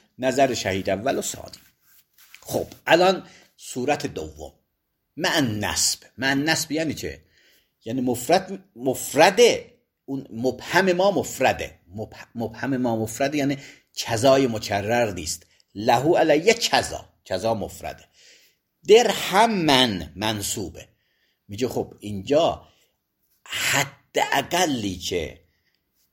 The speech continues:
یک عددی داشته باشیم ممیز مفرد منصوب باشه بیست.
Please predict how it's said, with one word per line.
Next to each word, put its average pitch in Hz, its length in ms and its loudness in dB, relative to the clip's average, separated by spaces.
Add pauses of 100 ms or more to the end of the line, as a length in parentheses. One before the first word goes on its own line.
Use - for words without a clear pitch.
(240)
یک 175 520 0 (120)
عددی 110 520 2
داشته 82 420 -8
باشیم 80 640 -10 (2000)
ممیز 131 1000 4 (140)
مفرد 104 500 -4
منصوب 98 540 -8
باشه 113 300 -4
بیست. - 560 -2